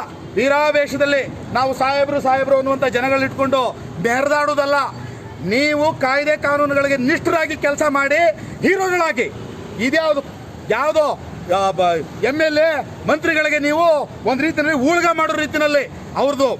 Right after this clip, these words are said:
ಚಾಕ್ರಿ ಮಾಡುವಂಥ ರೀತಿಯಲ್ಲಿ ವರ್ತಿಸಿ ನಿಮ್ಮ ಮಾನ ಮರ್ಯಾದೆ ಮತ್ತೆ ನೀವು ಕೂತಿರುವಂಥ ಜಾಗದ, ಆ, ಘನತೆ ಏನಿದೆ ಆ ಘನತೆನ ಕಳಿಬೇಡಿ. ನಾವು,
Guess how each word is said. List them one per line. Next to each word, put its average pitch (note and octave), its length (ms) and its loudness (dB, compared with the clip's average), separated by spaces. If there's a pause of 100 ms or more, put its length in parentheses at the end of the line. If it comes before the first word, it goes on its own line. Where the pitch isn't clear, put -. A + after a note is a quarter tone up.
(300)
ಚಾಕ್ರಿ D#4+ 340 0
ಮಾಡುವಂಥ D#4 400 2
ರೀತಿಯಲ್ಲಿ C#4+ 580 0 (320)
ವರ್ತಿಸಿ D4 400 0
ನಿಮ್ಮ C4 200 2
ಮಾನ C4+ 340 2
ಮರ್ಯಾದೆ D4 540 2
ಮತ್ತೆ C#4+ 240 0
ನೀವು C4+ 180 -2
ಕೂತಿರುವಂಥ C#4+ 420 -2
ಜಾಗದ, C4 440 0
ಆ, - 680 -2 (360)
ಘನತೆ D#4+ 340 2
ಏನಿದೆ D4 320 2 (340)
ಆ A#3 40 -2
ಘನತೆನ D4 380 0
ಕಳಿಬೇಡಿ. D4+ 520 0 (760)
ನಾವು, C4+ 460 4